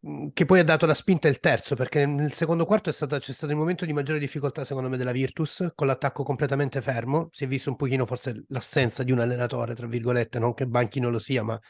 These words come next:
appunto, come ripetuto, era, mm, spettatore non pagante con soli tre giorni di allenamento, mm,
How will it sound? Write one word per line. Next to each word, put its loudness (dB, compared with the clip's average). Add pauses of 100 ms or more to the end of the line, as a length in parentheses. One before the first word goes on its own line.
(420)
appunto, -4
come 4
ripetuto, 4
era, 4 (720)
mm, -12
spettatore 2
non 4
pagante 4
con 2
soli 2
tre 0
giorni 2
di 2
allenamento, 0 (340)
mm, -18